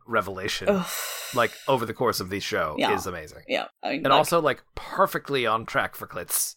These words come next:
Speaker 1: It also starts off a chain of, like, oh, Klitz just automatically have this and this and this and th-, like that. You couldn't have the arm mortar without the, the butt gun.
Speaker 2: True.
Speaker 1: Like, you know, without this starting off that chain,
Speaker 2: Mm-hmm,
Speaker 1: like,
Speaker 2: mm-hmm, mm-hmm.
Speaker 1: to be like, yeah, no, <laughs> Clint's, uh,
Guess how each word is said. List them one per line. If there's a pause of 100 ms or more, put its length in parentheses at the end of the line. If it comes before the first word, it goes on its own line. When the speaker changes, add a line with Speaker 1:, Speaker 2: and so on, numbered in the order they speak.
Speaker 1:
It
also
starts
off
a
chain
of,
like,
oh,
Klitz
just
automatically
have
this
and
this
and
this
and
th-,
like
that. (200)
You
couldn't
have
the
arm
mortar
without
the,
the
butt
gun.
Speaker 2:
True.
Speaker 1:
Like,
you
know,
without
this
starting
off
that
chain,
Speaker 2:
Mm-hmm,
Speaker 1:
like,
Speaker 2:
mm-hmm,
mm-hmm. (140)
Speaker 1:
to
be
like, (120)
yeah,
no, (140)
<laughs>
Clint's,
uh,